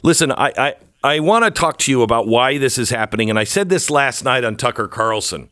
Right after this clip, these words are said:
Uh, first of all, Donald Trump is a symbol to many Americans, a symbol of everything that, uh, is happening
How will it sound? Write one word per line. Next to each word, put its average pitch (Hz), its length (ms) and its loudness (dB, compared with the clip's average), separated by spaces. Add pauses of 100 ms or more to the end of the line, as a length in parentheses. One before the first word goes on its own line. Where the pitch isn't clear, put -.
(460)
Uh, 117 200 4
first - 360 0
of 135 80 0
all, 98 260 2 (400)
Donald 196 400 2
Trump 127 460 0 (280)
is 160 520 2
a 139 180 -2
symbol 135 680 0
to 131 180 0
many 143 420 0
Americans, 127 800 0
a 117 80 2
symbol 160 680 0
of 110 240 0 (120)
everything 196 960 0 (540)
that, 135 540 0 (320)
uh, 113 500 4
is 143 240 -2
happening 123 800 0